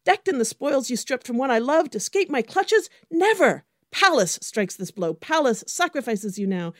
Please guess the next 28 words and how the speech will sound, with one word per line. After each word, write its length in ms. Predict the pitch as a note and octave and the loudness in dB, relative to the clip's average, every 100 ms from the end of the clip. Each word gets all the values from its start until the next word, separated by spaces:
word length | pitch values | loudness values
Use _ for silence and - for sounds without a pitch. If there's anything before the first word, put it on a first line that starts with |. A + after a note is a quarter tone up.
| - _ | -18 _
makes 280 | D4 F4 - | -4 -4 -2
you 80 | A#3 | -6
pay 180 | G#3+ G#3 | 0 0
the 100 | G3 | -2
price 340 | - B3 B3 | -4 -4 -4
with 140 | G#3 | -6
your 100 | - - | -10 -6
own 320 | B3+ B3+ B3 F#3+ | -2 -2 -2 -2
guilty 360 | C#4+ B3+ G#3+ | 0 0 0
blood." 420 | F3 F3 C#3+ - _ _ _ _ _ _ | -4 -4 -6 -6 _ _ _ _ _ _
In 80 | - | -14
the 60 | D3 | -8
same 360 | - G#3+ C4 | -2 -2 -2
breath, 320 | G#3+ D#3 E3 _ _ _ | -4 -6 -8 _ _ _
blazing 500 | - D3 C4+ C#4 D4 | -4 0 0 0 -2
with 300 | C#4+ - F#3 | -4 -6 -6
wrath, 500 | F3+ G#3 C#3 - _ _ _ _ _ | 0 2 0 -8 _ _ _ _ _
he 100 | F#3+ | -12
plants 380 | - A3+ B3 A#3+ | -6 -2 -2 -2
his 120 | G3+ | -4
iron 280 | G3 G3 G3 | -2 -2 -4
sword 320 | - E3 D#3 | -2 -4 -4
hilt 320 | - D4 - | -4 -6 -6
deep 220 | - G3 - | -12 -12 -10
in 80 | |
his 140 | E3+ D3 | -12 -6
enemy's 320 | F#3 G3 E3+ | -2 -2 -4
heart. 320 | - C3 - | -10 -20 -20